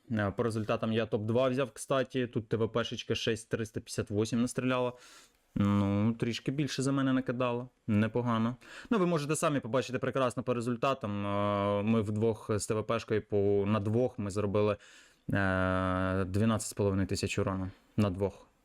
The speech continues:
Все інше, як ви можете помітити, да, два шість вісім, котрий зажив, з-, поїхав в одиночку пушити, е, тисячу вісімсот, і дев'ятсот сьомий, котрий стояв на горі, не з'їжджав і навіть не думав з'їжджати, настріляв всього лише сімсот сімдесят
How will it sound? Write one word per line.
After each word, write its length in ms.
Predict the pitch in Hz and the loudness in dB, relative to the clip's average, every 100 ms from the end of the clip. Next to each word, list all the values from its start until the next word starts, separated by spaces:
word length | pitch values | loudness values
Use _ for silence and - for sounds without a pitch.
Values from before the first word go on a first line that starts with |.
| _ _ _ _ _ - - | _ _ _ _ _ -20 -6
Все 300 | - 120 113 | -2 0 0
інше, 400 | 127 131 127 107 | 0 0 0 -2
як 160 | 101 | -2
ви 60 | 104 | -2
можете 280 | 101 95 - | -2 -2 -4
помітити, 540 | 104 101 - - - 101 - _ | -2 -2 -2 -4 -6 -8 -16 _
да, 240 | - 98 98 | -2 0 0
два 160 | 107 | 0
шість 200 | 107 104 | -2 -2
вісім, 320 | 110 101 101 - - - - | -4 -2 -2 -4 -14 -10 -2
котрий 300 | 104 104 98 | 0 0 -2
зажив, 400 | 101 101 95 92 | 0 -2 -2 -6
з-, 300 | - - 117 | -14 -16 -8
поїхав 420 | - 98 98 104 95 | -2 -2 -2 -2 -2
в 60 | |
одиночку 460 | 98 98 98 - 104 | 0 2 0 -2 -4
пушити, 420 | 107 - 104 101 | -4 -4 -4 -4
е, 400 | 95 95 - - | -4 -4 -4 -6
тисячу 260 | - 107 110 | -4 -2 -2
вісімсот, 480 | 117 139 185 180 - | 0 0 0 -2 -2
і 140 | 101 107 | -4 -2
дев'ятсот 300 | 104 113 - | -2 -4 -2
сьомий, 240 | 107 104 | -2 -2
котрий 260 | 107 104 104 | -2 -2 -4
стояв 320 | - 110 110 | -2 0 0
на 100 | 117 | 0
горі, 340 | 135 185 208 | 0 -2 -2
не 180 | 185 175 | -2 -2
з'їжджав 420 | 160 165 170 156 | 0 2 2 0
і 20 | |
навіть 220 | 147 139 143 | 0 -2 0
не 80 | |
думав 300 | 135 135 135 | 0 2 0
з'їжджати, 420 | 131 131 131 123 107 | 0 0 0 0 0
настріляв 420 | 104 - 113 120 | -2 -2 -2 -4
всього 240 | - 90 | -6 -4
лише 220 | 95 - | -4 -4
сімсот 380 | - 98 - - | -6 -4 -4 -4
сімдесят 420 | - 90 - 107 | -2 -2 -2 -6